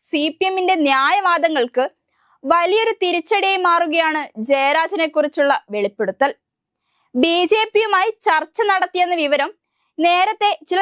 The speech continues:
നേതാക്കൾ വെളിപ്പെടുത്തിയിരുന്നു. സി പി എം നേതാക്കളായ ചിലർ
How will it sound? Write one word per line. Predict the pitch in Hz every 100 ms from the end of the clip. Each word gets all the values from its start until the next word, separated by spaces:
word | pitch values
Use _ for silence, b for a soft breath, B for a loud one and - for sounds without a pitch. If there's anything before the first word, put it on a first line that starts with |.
| 359
നേതാക്കൾ | 320 320 359 349 339 - 226
വെളിപ്പെടുത്തിയിരുന്നു. | 247 240 254 233 202 190 196 190 _ _ _ _ _ _
സി | - 392 415
പി | 440 480
എം | 494
നേതാക്കളായ | 440 415 415 440 415 381
ചിലർ | 415 349 285